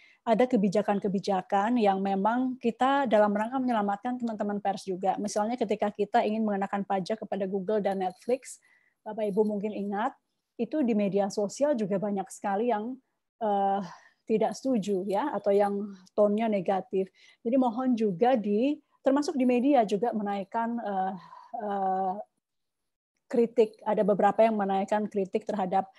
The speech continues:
terhadap, eh, rencana pajak terhadap Netflix dan Google. Padahal kan ini justru untuk menyelamatkan, eh, apa, atau membuat, bukan menyelamatkan saja, membuat leveling yang adil lah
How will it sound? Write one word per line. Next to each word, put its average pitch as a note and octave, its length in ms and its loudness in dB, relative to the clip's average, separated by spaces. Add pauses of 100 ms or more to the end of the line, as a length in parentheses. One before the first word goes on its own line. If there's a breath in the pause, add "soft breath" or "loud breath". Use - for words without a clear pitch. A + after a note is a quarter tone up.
(260 loud breath)
terhadap, G#3+ 560 -2 (160)
eh, G#3+ 160 -2 (320)
rencana A3 560 0
pajak G3+ 320 2
terhadap G3 400 -4
Netflix G3 480 -4
dan G3 160 -4
Google. G3 320 -2
Padahal G#3+ 400 0
kan C#4+ 160 -4
ini C4 240 0
justru A3+ 480 -2
untuk A#3 400 -2
menyelamatkan, G3 720 -4 (480 soft breath)
eh, G#3+ 580 -4 (140)
apa, G#3 400 -4
atau G#3+ 240 -6
membuat, G#3 480 0
bukan G3+ 240 -4
menyelamatkan G3 560 -2
saja, G#3+ 240 -2
membuat G#3+ 320 4
leveling A3+ 560 2
yang G#3 240 -2 (560 loud breath)
adil A3+ 480 4
lah G3 160 -2